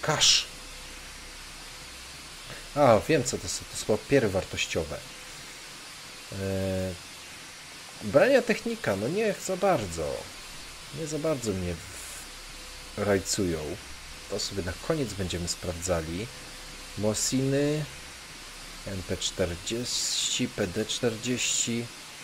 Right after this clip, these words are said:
Wood Chopping Axe, Finish, Fins-, Finka, F jedynka, Carbine. A co tamten gościu miał? Mosina.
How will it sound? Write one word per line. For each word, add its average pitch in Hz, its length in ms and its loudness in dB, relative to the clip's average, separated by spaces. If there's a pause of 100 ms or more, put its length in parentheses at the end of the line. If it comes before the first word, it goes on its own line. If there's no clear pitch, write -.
(340)
Wood 165 340 -2
Chopping 110 400 2 (120)
Axe, 113 600 2 (2500)
Finish, 240 480 2 (120)
Fins-, - 380 2 (220)
Finka, 135 600 4 (300)
F - 220 -6
jedynka, 160 800 0 (920)
Carbine. 107 760 6 (500)
A 92 40 -6
co - 140 0
tamten 107 340 4
gościu 90 380 -2
miał? 98 220 2 (2000)
Mosina. 95 720 0